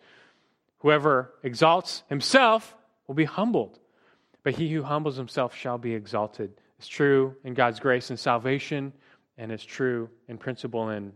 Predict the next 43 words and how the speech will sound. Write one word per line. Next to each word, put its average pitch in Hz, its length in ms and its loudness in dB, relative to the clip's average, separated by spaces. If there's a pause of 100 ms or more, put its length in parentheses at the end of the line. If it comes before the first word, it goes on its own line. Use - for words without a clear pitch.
in 107 200 -14
leadership. 107 580 -10 (1400)
Well, 208 120 6
we'll 233 80 4
kinda 254 200 4
leave 226 140 6
that 196 160 4
for 170 120 4
there. 160 140 8
I 175 80 4
think 226 140 4
that's 202 160 4
enough 175 260 4
of 180 100 0
a 165 60 4
study 170 400 4
on 160 100 4
the 143 100 0
negative 151 560 6
side 175 520 4 (320)
of 156 360 4 (380)
this 156 160 2
identity 151 480 4
of 135 160 0
leaders 151 420 0
as 123 140 -6
a 117 60 -8
sacrificial 139 600 -2
servant. 147 420 0 (400)
Let's 175 180 4
look 202 80 6
at 180 140 4
some 185 160 2
of 170 60 0
the, - 120 4 (100)
the - 80 -6
positive 165 640 4
side 190 300 4
to 190 100 0
this, 196 480 0 (460)
of 139 200 0
our 135 240 6
identity 135 680 0